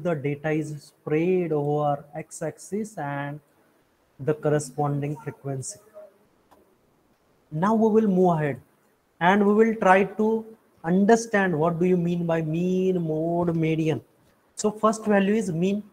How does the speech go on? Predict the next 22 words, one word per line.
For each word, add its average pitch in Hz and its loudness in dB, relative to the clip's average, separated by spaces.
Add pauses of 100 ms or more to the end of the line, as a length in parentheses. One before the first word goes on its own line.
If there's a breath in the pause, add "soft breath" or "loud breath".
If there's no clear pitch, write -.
(320)
We 180 6
already 185 8
calculated, 180 0
the 180 4
answer 160 0
is 226 -2
seventeen. 175 -2 (760)
So 214 2 (440)
here 220 6
you 226 2
can 220 2
see 226 -4
seventeen. 175 0 (640)
So 202 0 (400)
mean 214 0
will 196 2
be 185 -2
here, 165 -2 (760)
exactly 170 0
at 165 0
the 175 2
middle 147 0